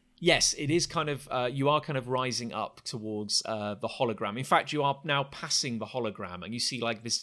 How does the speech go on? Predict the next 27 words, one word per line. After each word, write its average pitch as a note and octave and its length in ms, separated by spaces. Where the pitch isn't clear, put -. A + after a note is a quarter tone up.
giant B2 720
face - 560
of - 180
Sparkle A#2 500
Fury G#2+ 560
in G2 80
kind G#2+ 160
of G2+ 120
big A2 160
flickering A2 560
lights, G#2+ 600
uh, G2+ 300
kind A2+ 180
of, A2 80
like, G#2+ 160
spinning G#2+ 480
past - 400
you F2+ 180
as, G#2+ 260
as A2 220
you G#2+ 140
rise. F#2 460
Uh, C3 220
in C#3+ 100
fact, D#3+ 460
uh, B2+ 220
Ratuar, B2+ 600